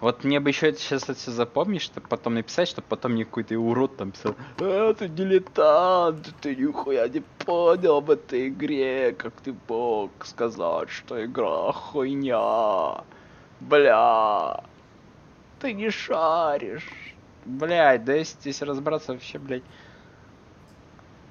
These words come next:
Пиздец.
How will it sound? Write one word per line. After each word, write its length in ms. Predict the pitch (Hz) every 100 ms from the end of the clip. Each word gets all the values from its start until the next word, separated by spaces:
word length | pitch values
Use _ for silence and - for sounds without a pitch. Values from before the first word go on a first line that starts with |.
| - - - - - - - - - - - - - - - - - - -
Пиздец. 520 | 107 98 101 92 -